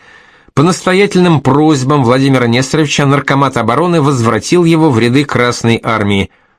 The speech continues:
Он будет командовать механизированными и танковыми соединениями, ему присвоят звание генерал-майора в сорок третьем году, затем генерал-лейтенанта танковых войск в сорок четвёртом.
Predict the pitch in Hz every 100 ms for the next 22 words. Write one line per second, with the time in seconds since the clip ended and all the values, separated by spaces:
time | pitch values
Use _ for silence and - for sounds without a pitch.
0 | _ _ _ 208 160 165 156 139 143 143
1 | 131 127 - 135 143 143 123 143 143 139
2 | 135 127 123 135 120 113 110 104 - 120
3 | 107 110 123 139 151 151 139 - _ _
4 | - 156 175 156 170 170 135 101 127 139
5 | 131 127 120 - 95 101 113 113 107 95
6 | 90 92 101 156 170 175 160 - 156 156
7 | - 156 147 147 147 147 - _ _ -
8 | 107 120 180 175 120 113 123 151 123 -
9 | 104 95 117 123 123 - 104 95 104 98
10 | 82 82 - - - - 113 - - -
11 | 80 - -